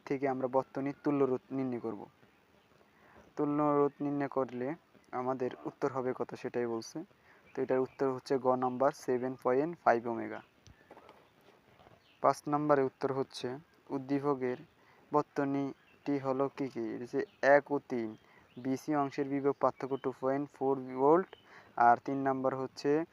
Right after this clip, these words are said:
বর্তনীর বিদ্যুৎ প্রবাহ ওয়ান পয়েন্ট সিক্স অ্যাম্পিয়ার। ক্ষমতার একক কি? ক্ষমতার একক হচ্ছে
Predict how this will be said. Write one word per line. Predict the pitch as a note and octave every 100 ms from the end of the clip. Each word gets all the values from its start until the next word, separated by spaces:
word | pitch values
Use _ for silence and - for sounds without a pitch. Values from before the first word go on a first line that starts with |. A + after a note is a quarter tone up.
| - - -
বর্তনীর | C3+ C3 - C#3 C#3+ D#3+ D#3
বিদ্যুৎ | C3+ B2 C#3 C3+
প্রবাহ | B2+ B2+ C#3 C3
ওয়ান | B2+ B2 -
পয়েন্ট | C3+ D#3
সিক্স | - C3+ C#3+ - - _ - _ -
অ্যাম্পিয়ার। | B2 A2+ A2 A2 - G2+ - - - - - - - - - _
ক্ষমতার | - C#3+ D#3+ E3 D#3+
একক | D3 C3 -
কি? | - A#2
ক্ষমতার | - C3 C#3+ C#3+ D3
একক | D3 C#3+ -
হচ্ছে | C3+ - C3 B2